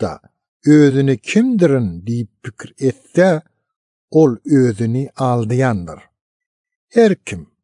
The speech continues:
öz etýän amallaryny bilsin. Herkes özüni düşen ýükü özü götersin. Şonda ol özüni başgalar bilen deňeşdirmezden özüne guwanyp biler.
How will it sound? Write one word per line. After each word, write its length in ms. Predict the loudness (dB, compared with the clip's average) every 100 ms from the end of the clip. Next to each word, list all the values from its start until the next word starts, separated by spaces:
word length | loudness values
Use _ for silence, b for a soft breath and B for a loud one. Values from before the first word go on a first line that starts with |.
| 0
öz 280 | 4 4 2 0
etýän 560 | 0 0 0 2 0 -2
amallaryny 960 | -2 0 0 0 -2 -2 -2 -2 -4 -8 _ -4
bilsin. 580 | -4 -4 -6 -6 -8 _ _ _ _ _ _
Herkes 600 | 2 2 2 0 0 0 _ _ 0
özüni 560 | 4 6 4 2 0 -2
düşen 460 | -6 0 2 2
ýükü 460 | 2 2 2 -2 -2 _
özü 400 | 4 6 6 2
götersin. 600 | 2 -2 -4 -12 -14 -20 _ _ _ _ _ _
Şonda 760 | -12 -2 0 2 2 2 0 -2 _
ol 200 | 2 4 2 2
özüni 680 | 4 4 2 0 0 -2 -2
başgalar 760 | -2 -2 -4 0 2 2 0
bilen 400 | -4 -2 -6 -10
deňeşdirmezden 1300 | -4 -2 0 -2 -4 0 0 2 0 0 -2 0 2 0 _ _ _ _ 0
özüne 540 | 4 4 2 0 -2 -4 -6
guwanyp 500 | 0 2 2 0 -4 _ _
biler. 400 | 0 2 2 -2